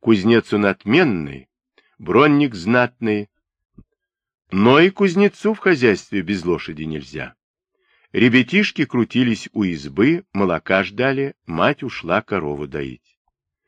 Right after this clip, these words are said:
Даже меньшой пообмокся от плёточного удара.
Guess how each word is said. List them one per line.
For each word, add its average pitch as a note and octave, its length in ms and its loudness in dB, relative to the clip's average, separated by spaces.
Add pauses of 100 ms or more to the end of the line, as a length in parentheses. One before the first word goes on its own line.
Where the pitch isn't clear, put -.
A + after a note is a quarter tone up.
(440)
Даже E3+ 640 2
меньшой C3 760 4
пообмокся F2+ 1000 0
от - 240 -6
плёточного F2 800 -6
удара. D2 600 -12